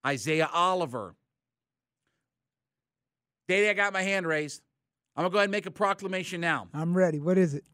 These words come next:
Speaker 1: Two things.
Speaker 2: Uh-huh.
Speaker 1: Number one, Jalen Mayfield will either be released or on the practice squad.
Speaker 2: Okay.
Speaker 1: Because Gossett has played well and Elijah Wilkinson will be back this Sunday.
Speaker 2: Yeah.
Speaker 1: So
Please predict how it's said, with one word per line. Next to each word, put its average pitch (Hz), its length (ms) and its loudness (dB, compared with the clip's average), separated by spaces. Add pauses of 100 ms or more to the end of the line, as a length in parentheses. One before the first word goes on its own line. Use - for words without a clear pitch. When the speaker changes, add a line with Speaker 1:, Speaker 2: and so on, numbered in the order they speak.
(120)
Speaker 1:
Two 214 140 -2
things. 151 440 -2
Speaker 2:
Uh-huh. 165 300 -2 (260)
Speaker 1:
Number 185 220 2
one, 202 200 2
Jalen 196 280 -2
Mayfield 196 360 0
will 170 180 2
either 170 220 -4
be 151 180 -4
released 139 560 -4
or 202 140 2
on 175 120 2
the 185 60 -8
practice 151 420 -4
squad. 127 400 -2 (160)
Speaker 2:
Okay. 143 260 -12 (420)
Speaker 1:
Because 151 280 0
Gossett 175 520 2
has 233 120 -6
played 220 260 -2
well 202 240 0
and 170 100 -6
Elijah 165 340 0
Wilkinson 175 520 -4
will 160 80 -6
be 160 120 -8
back 156 360 -2 (400)
this 147 160 -4
Sunday. 131 480 -2
Speaker 2:
Yeah. 135 220 -12 (420)
Speaker 1:
So 170 380 4